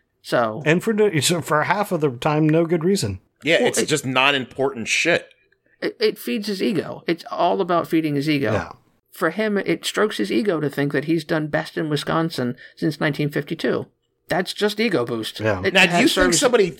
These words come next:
Speaker 3: now here's the
Speaker 1: zero other
Speaker 3: thing. Do you
Speaker 1: purpose.
Speaker 3: think he just made that lie up off the top of his head?
Speaker 2: I don't know.
Speaker 3: Because he, if, if he did, he knows he's lying. So then he's got a, he's a small person if that's the case. Or did someone hand him that piece of paper to be like, "Well, he'll like this. It's not
Speaker 1: It,
Speaker 3: true, but he'll like it."
Speaker 1: it,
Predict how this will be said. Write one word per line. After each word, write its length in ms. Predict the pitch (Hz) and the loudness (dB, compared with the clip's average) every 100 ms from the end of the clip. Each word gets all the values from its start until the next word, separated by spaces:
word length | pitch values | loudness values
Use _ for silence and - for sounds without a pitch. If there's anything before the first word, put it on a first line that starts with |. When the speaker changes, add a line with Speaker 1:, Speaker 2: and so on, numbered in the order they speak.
| 175 | 2
Speaker 3:
now 80 | 185 | 6
here's 180 | 254 | 6
the 60 | 220 | 6
Speaker 1:
zero 20 | 196 | 6
other 160 | 175 | 4
Speaker 3:
thing. 120 | 180 175 | 2 2
Do 40 | |
you 60 | 233 | 2
Speaker 1:
purpose. 120 | - | 2
Speaker 3:
think 180 | 262 - | 0 0
he 120 | 233 | 0
just 220 | 196 196 | 2 0
made 280 | 156 160 165 | 2 4 4
that 180 | 160 143 | 4 4
lie 260 | 147 143 143 | 4 6 4
up 140 | 143 | 2
off 120 | 131 | -2
the 60 | 120 | -2
top 280 | - 127 110 | 0 0 0
of 60 | |
his 160 | 95 - | -4 0
head? 320 | 117 123 170 _ _ - - | 4 4 2 _ _ -12 0
Speaker 2:
I 100 | 240 | 2
don't 180 | 311 220 | 4 4
know. 60 | 208 | 6
Speaker 3:
Because 220 | 262 - | 6 6
he, 100 | 170 - | 2 4
if, 160 | 165 | 4
if 140 | 202 202 | 6 6
he 140 | 202 | 4
did, 320 | 147 247 233 | 4 6 6
he 180 | 180 202 | 4 2
knows 280 | 202 196 190 | 6 6 6
he's 180 | 180 147 | 2 0
lying. 380 | 135 123 92 85 | 2 4 2 0
So 120 | 117 | 0
then 120 | 139 | 2
he's 180 | 143 165 | 2 -2
got 180 | 196 170 | 2 4
a, 160 | 123 110 _ _ | 4 -2 _ _
he's 160 | 240 208 | 0 2
a 80 | 175 | 4
small 360 | - 160 135 127 | 2 4 4 4
person 360 | 123 104 92 | 0 -2 -6
if 60 | - | -4
that's 180 | 101 - | -4 -4
the 60 | |
case. 200 | 101 87 - - | -2 -2 -4 -6
Or 80 | - | 2
did 160 | 247 - | 4 4
someone 280 | 285 285 269 | 4 4 6
hand 200 | 233 226 | 4 4
him 80 | |
that 160 | 175 - | 2 2
piece 160 | 196 151 | -2 -4
of 80 | |
paper 320 | 185 196 196 113 | 2 2 2 -4
to 100 | 98 | 0
be 100 | 113 | 2
like, 180 | 110 135 | 2 2
"Well, 140 | 127 | 2
he'll 160 | 127 110 | 4 4
like 240 | 87 71 | 2 0
this. 320 | 85 78 - - _ - - | -2 -4 -6 -18 _ -12 -4
It's 120 | - | 2
not 180 | - - | 2 2
Speaker 1:
It, 40 | |
Speaker 3:
true, 120 | 120 | 0
but 120 | 98 92 | 2 2
he'll 120 | 92 | 2
like 240 | 82 80 - | 2 0 0
it." 60 | |
Speaker 1:
it, 180 | 240 208 | -2 -4